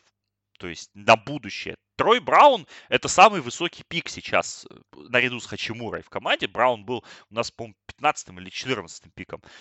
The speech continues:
драфта две тысячи восемнадцать. И что он наиграл в первом сезоне? Да, по сути, ничего. Он то был травмирован, то не вылезал из ротации. И сейчас у него опять травма на четыре недели. Он пропускает весь тренировочный лагерь. В какой форме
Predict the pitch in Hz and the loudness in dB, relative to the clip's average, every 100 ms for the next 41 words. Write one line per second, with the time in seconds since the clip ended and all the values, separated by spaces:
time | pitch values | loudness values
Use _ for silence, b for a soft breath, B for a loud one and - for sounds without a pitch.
0 | B 104 131 131 101 107 135 - 107 110 | B 0 2 2 -2 -14 -10 -8 -8 -8
1 | - 127 208 196 143 107 - 165 139 123 | -6 0 2 0 -8 -10 -6 -6 -4 -4
2 | 123 151 - 139 131 - 113 180 196 - | 0 0 0 -2 -4 -8 -8 -8 -8 -8
3 | 113 180 185 123 127 - 139 98 - B | -8 -8 -10 -14 -12 -6 -4 -4 -8 B
4 | B B B 113 165 135 131 120 120 156 | B B B -6 -4 -4 -6 -8 -8 -2
5 | 233 208 165 - 143 135 123 123 113 120 | 0 0 -2 -6 -8 -6 -6 -6 0 2
6 | 107 98 107 - 233 - 185 - B B | 0 -4 0 6 6 6 -2 -2 B B
7 | - - - 214 156 135 139 135 143 135 | -8 2 8 8 6 -2 2 4 4 2
8 | - 139 113 107 107 - - 139 113 113 | 6 6 6 0 -6 -6 -4 -2 -2 -2
9 | 120 117 180 240 214 - B B 127 131 | -4 0 4 6 6 2 B B -6 -6
10 | 123 - - 151 135 107 - - _ _ | -10 -10 4 10 12 10 6 -10 _ _
11 | - 110 147 - 110 113 123 120 107 - | -6 4 4 4 -6 -6 -4 -4 -4 -6
12 | 117 139 208 175 135 - 120 165 156 120 | 0 2 2 0 -12 -12 -10 -4 -2 -4
13 | _ - - 143 160 147 113 101 90 | _ -20 -6 0 0 0 2 2 2